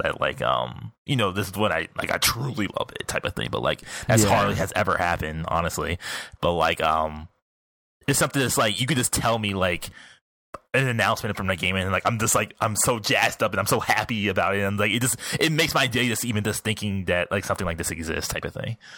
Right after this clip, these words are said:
Speaker 2: Yeah. And, and, like, it's one, it's one thing to do it, right? It's one thing to put,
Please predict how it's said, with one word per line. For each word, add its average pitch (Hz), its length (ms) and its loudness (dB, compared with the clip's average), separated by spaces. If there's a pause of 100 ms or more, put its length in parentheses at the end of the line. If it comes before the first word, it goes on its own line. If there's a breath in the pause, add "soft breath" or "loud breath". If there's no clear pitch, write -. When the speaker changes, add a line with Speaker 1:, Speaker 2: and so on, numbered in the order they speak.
(1000 loud breath)
Speaker 2:
Yeah. 113 340 4 (280)
And, 147 260 4
and, 139 260 2
like, 127 340 2 (1120)
it's 160 200 4
one, 180 260 4
it's 156 160 4
one 180 180 2
thing 190 200 4
to 123 60 2
do 104 300 0
it, 117 160 2
right? 113 240 2
It's 110 140 0
one 110 140 2
thing 107 160 0
to 104 60 0
put, 101 240 2